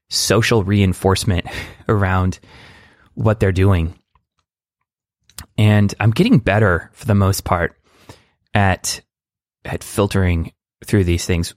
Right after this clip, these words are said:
One of the keywords <laughs> I found around people who are likely going to waste my time is that they use the phrase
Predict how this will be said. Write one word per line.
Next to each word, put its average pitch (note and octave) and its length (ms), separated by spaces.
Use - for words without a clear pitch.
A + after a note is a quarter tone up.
One D#3+ 220
of - 60
the G2+ 80
keywords G#2 680
<laughs> - 40
I A#2+ 140
found F#2 480
around A2+ 300
people A2+ 280
who A#2 140
are G#2 100
likely A2+ 400
going G#2+ 180
to G2+ 60
waste G2+ 220
my G2 120
time F#2+ 280
is F#2+ 140
that G#2 120
they G#2 80
use A2+ 340
the - 100
phrase F#2 500